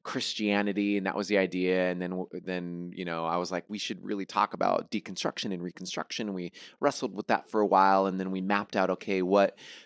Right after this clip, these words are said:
what types of subjects do we think are beneficial for Black Hawk and listeners, uh,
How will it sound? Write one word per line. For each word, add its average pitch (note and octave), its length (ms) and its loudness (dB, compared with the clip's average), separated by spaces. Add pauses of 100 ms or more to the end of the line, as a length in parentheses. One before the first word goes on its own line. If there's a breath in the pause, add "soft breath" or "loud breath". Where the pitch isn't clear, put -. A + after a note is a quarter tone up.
what A2 180 2
types - 400 0
of A2+ 80 0
subjects - 720 -2 (400)
do A2 160 -2
we G2 100 0
think G2+ 420 -6
are F#2 140 0
beneficial D3+ 640 -4
for C3 160 -6
Black F#2+ 300 0
Hawk F2+ 240 -4
and F#2 120 -8
listeners, F2+ 600 -8 (360 loud breath)
uh, F2 360 0